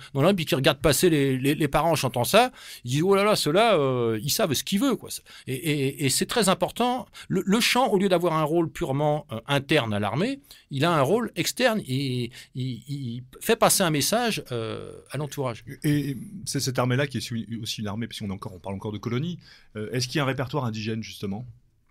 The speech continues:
Speaker 1: Alors, moi, j'en ai pas.
Speaker 2: Pour ce qu'on appelle les supplétifs,
Speaker 1: Ouais, bien sûr, bien
Speaker 2: justement.
Speaker 1: sûr, bien sûr, bien sûr. Alors, euh,
Speaker 2: Parce qu'on, on a toujours cette image
Speaker 1: Ouais,
Speaker 2: de
Speaker 1: ouais.
Speaker 2: Adien Bien Phu, des,
Speaker 1: Ouais, ouais.
Speaker 2: euh, des,
Speaker 1: Ouais.
Speaker 2: des, des supplétifs, euh, locaux qui
Speaker 1: Ouais,
Speaker 2: montent à la
Speaker 1: bien
Speaker 2: charge
Speaker 1: sûr.
Speaker 2: en chantant des chants de la Légion, mais
Speaker 1: Ouais,
Speaker 2: ils avaient,
Speaker 1: ouais.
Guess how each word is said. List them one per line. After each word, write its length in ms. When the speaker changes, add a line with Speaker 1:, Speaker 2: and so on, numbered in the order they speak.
Speaker 1:
Alors, 240
moi, 160
j'en 120
ai 80
pas. 160
Speaker 2:
Pour 140
ce 40
qu'on 100
appelle 160
les 80
supplétifs, 500
Speaker 1:
Ouais, 80
bien 100
sûr, 140
bien 80
Speaker 2:
justement. 100
Speaker 1:
sûr, 120
bien 100
sûr, 160
bien 100
sûr. 200
Alors, 240
euh, 380
Speaker 2:
Parce 100
qu'on, 240
on 120
a 40
toujours 160
cette 160
image 200
Speaker 1:
Ouais, 120
Speaker 2:
de 0
Speaker 1:
ouais. 100
Speaker 2:
Adien 200
Bien 180
Phu, 240
des, 80
Speaker 1:
Ouais, 180
ouais. 100
Speaker 2:
euh, 760
des, 100
Speaker 1:
Ouais. 140
Speaker 2:
des, 140
des 140
supplétifs, 600
euh, 140
locaux 340
qui 140
Speaker 1:
Ouais, 80
Speaker 2:
montent 120
à 40
la 100
Speaker 1:
bien 80
Speaker 2:
charge 200
Speaker 1:
sûr. 80
Speaker 2:
en 20
chantant 280
des 80
chants 120
de 60
la 60
Légion, 280
mais 80
Speaker 1:
Ouais, 100
Speaker 2:
ils 60
avaient, 100
Speaker 1:
ouais. 80